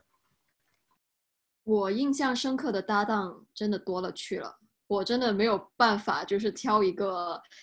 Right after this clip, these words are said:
呃，让我印象最深刻的。那我就说说就是比较启蒙的吧，就是我，呃，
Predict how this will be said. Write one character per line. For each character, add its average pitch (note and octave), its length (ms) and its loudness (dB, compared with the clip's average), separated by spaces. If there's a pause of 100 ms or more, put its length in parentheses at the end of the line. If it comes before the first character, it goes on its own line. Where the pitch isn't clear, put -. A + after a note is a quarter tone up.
(240)
呃， E3 240 0
让 A3+ 120 4
我 F#3+ 80 2
印 A3 200 2
象 G3+ 140 0
最 G#3+ 180 2
深 F#3+ 200 -6
刻 - 220 -6
的。 - 100 -12 (120)
那 C#4+ 160 0
我 F#3+ 100 0
就 A#3+ 140 -2
说 C4+ 200 -2
说 C#4 380 2
就 C#4 140 -2
是 A#3 420 0
比 F#3+ 80 -8
较 C4+ 160 0
启 - 320 -6
蒙 D#3 180 -10
的 A3 120 0
吧， - 180 0 (500)
就 B3+ 120 -8
是 C4+ 100 0
我， F3+ 340 -2 (420)
呃， F3+ 300 0